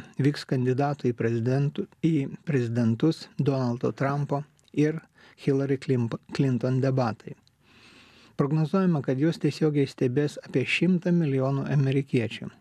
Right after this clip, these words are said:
Vaizdžiai kalbant, kas trečias amerikietis, įskaitant visus kūdikius, vaikus ir šimtamečius senolius.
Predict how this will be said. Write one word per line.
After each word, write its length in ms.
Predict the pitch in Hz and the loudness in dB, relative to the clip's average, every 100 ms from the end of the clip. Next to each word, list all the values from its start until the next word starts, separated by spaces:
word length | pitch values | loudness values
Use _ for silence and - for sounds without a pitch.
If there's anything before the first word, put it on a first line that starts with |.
| _ | _
Vaizdžiai 400 | 127 123 117 110 | 0 2 2 0
kalbant, 480 | 147 143 143 147 - | 0 -2 0 -2 -2
kas 240 | - 120 | -4 -4
trečias 480 | - 147 151 165 - | -2 -2 -2 -4 0
amerikietis, 800 | 165 170 160 - 113 - - - _ _ - | 2 2 0 0 -2 -2 -14 -16 _ _ -4
įskaitant 640 | 127 - 131 123 120 113 | -4 -2 -2 0 -2 0
visus 320 | 120 - 120 | -2 -2 -8
kūdikius, 640 | - 151 147 143 123 - 127 | 0 0 2 -2 -4 -4 -2
vaikus 460 | 110 - 156 - - _ _ _ | -2 0 -2 -4 -20 _ _ _
ir 240 | 135 139 160 - | -2 0 -4 -8
šimtamečius 800 | - 160 143 131 123 117 - 131 | -4 0 0 0 0 0 -2 -2
senolius. 560 | - 139 135 - - - | -2 0 -2 -4 -8 -16